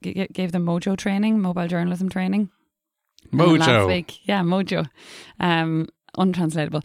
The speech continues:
Speaker 1: Um, <laughs> and they went around recording stuff. So they got people out dancing, they got people out singing, they had people recording people dancing on trays at four in the morning. Just amazing, amazing. And that is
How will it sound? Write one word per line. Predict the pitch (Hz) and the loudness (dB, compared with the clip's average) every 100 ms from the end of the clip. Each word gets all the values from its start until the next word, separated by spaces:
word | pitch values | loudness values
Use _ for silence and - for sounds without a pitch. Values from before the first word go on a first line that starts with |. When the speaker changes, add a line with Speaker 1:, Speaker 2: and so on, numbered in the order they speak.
| - - | -8 0
Speaker 1:
Um, | 226 - 311 - - - 330 - 277 | 2 4 6 6 6 4 4 2 2
<laughs> | - | 0
and | 220 208 190 185 180 | 0 0 -2 -4 -2
they | 190 | -2
went | 190 196 | 0 -2
around | 196 196 190 190 | -2 -2 0 -2
recording | 196 233 262 254 | -4 -2 -2 -2
stuff. | 208 160 - | -4 -6 -6
So | 180 | -6
they | 175 | -4
got | 170 175 | -2 -4
people | - 185 175 | -4 -6 -4
out | 170 - | -4 -4
dancing, | 170 170 170 - 170 165 | -4 -2 -4 -4 -4 -4
they | |
got | 175 170 | -6 -6
people | 170 | -6
out | 165 | -8
singing, | - 180 175 165 | -6 -4 -2 -2
they | 160 156 - - - | -2 -6 -8 -20 -18
had | - 175 | -12 -4
people | 196 185 170 165 | -4 -2 -2 -2
recording | 175 185 175 | -2 -2 -2
people | 175 190 170 | -4 -4 -4
dancing | 165 170 165 175 | -2 -4 -4 -6
on | 170 | -6
trays | - 170 165 | -4 -2 -2
at | 175 | -6
four | - 175 | -6 -4
in | 165 | -2
the | 165 | -2
morning. | 165 175 175 170 175 - - _ - | -2 -2 -2 -4 -6 -12 -20 _ -6
Just | 294 - - | -4 -4 -2
amazing, | 196 190 190 202 208 208 180 175 - | 0 0 0 0 0 -2 -4 -6 -4
amazing. | 175 175 175 170 165 160 - | -2 0 -2 -2 -4 -6 -4
And | 180 180 | -4 -2
that | 233 254 | -2 -2
is | 208 | -4